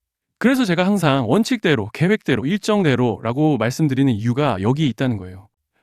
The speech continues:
락업 해제와 동시에 수직 하락이 나오기 시작하면 감정적으로도 흔들리고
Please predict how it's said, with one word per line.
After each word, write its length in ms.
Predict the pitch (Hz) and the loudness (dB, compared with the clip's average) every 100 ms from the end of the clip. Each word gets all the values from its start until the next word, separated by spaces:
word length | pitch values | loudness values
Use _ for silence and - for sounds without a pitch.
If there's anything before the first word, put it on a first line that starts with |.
| _ | _
락업 380 | 98 123 202 - | 0 2 0 0
해제와 360 | 220 202 196 190 | 0 4 4 4
동시에 520 | 123 143 131 143 156 | 4 4 4 2 0
수직 400 | - 214 247 - | 0 -4 -4 0
하락이 300 | 208 175 160 | 0 2 2
나오기 300 | 117 113 120 | 2 2 0
시작하면 600 | - 120 - 113 131 170 | -2 -4 -2 0 2 2
감정적으로도 760 | - 110 113 117 110 107 101 113 | 0 0 2 2 2 0 0 0
흔들리고 720 | 147 165 147 110 110 151 | 2 2 2 0 0 0